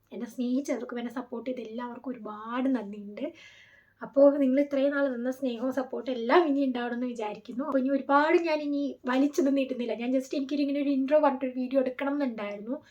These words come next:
അപ്പോൾ ഞാൻ ഇനി നെക്സ്റ്റ് വീഡിയോ ആയിട്ട് നിങ്ങളുടെ മുന്നിൽ വരുന്നതാണ്.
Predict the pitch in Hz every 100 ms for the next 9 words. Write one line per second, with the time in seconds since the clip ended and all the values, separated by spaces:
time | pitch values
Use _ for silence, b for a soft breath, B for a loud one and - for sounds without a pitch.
0 | b b b b 233 240 247 240 233 262
1 | 349 - - 254 - - 392 330 277 254
2 | 254 247 226 233 233 220 233 214 208 226
3 | 240 202